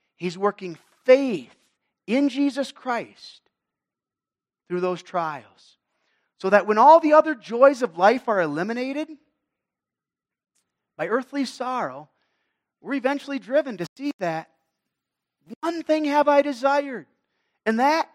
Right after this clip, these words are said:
do I seek after, to dwell in the house of my God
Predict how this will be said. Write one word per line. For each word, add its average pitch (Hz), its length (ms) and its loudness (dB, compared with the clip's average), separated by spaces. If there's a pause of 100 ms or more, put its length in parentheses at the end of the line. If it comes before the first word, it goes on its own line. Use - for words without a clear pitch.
(280)
do 262 100 2
I 285 100 6
seek 311 360 0
after, 202 500 -6 (500)
to 240 80 -8
dwell 294 420 8
in 262 100 6
the 214 80 0
house - 680 -16
of 185 140 -10
my 214 260 -4
God 180 520 -2